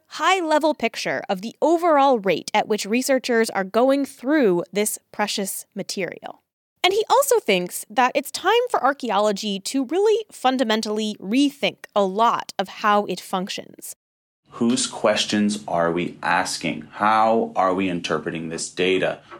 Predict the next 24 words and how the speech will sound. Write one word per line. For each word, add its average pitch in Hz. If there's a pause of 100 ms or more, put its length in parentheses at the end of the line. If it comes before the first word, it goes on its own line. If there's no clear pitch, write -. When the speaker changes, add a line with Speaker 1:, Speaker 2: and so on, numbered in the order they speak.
(100)
Speaker 2:
Who 113
is 90
making 110
the 98
comparisons 101
and, 92
and 87
really 113
designing 95
the 85
algorithm 92 (540)
to 92
think 113
about 92
the 90
way 92
we 87
use 90
ancient 87
genomic 87 (220)
information 90
as 76
a 69
resource. -